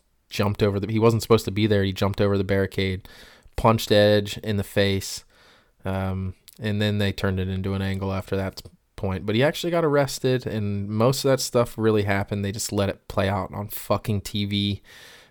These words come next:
Vince McMahon has no fucking heart, even though it was a great storyline, but he doesn't give a shit. He's let a lot of people put their, uh, their personal shit out on the line just because he knew it was gonna get ratings or make him fucking money.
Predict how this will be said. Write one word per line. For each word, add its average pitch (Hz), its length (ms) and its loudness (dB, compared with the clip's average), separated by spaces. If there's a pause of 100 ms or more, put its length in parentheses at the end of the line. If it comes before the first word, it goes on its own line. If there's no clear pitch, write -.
Vince 117 320 2
McMahon 104 500 2
has 98 260 -2
no 98 120 -2
fucking 101 520 -2
heart, 95 280 -2
even 131 240 0
though 113 120 6
it - 20 6
was 104 120 4
a 98 60 0
great 98 340 0
storyline, 98 720 -2 (580)
but 104 400 4 (480)
he 135 200 0
doesn't 104 260 4
give 98 180 -2
a 98 40 -6
shit. - 420 -6
He's 135 240 -2
let 131 160 6
a 104 40 4
lot 98 300 2
of 95 200 -4
people 98 340 -6
put - 240 -2
their, 95 260 -2 (540)
uh, 98 260 0
their 98 140 -2
personal 101 440 0
shit - 460 -2
out 101 160 0
on 98 120 0
the 98 80 -2
line 95 440 -2
just 98 220 -6
because 104 260 -2
he 101 140 0
knew 98 420 2
it - 80 -2
was - 120 -8
gonna 98 180 -4
get 98 180 -4
ratings 101 720 0
or 95 80 0
make 98 280 -2
him 98 180 0
fucking 95 360 0
money. 95 420 -2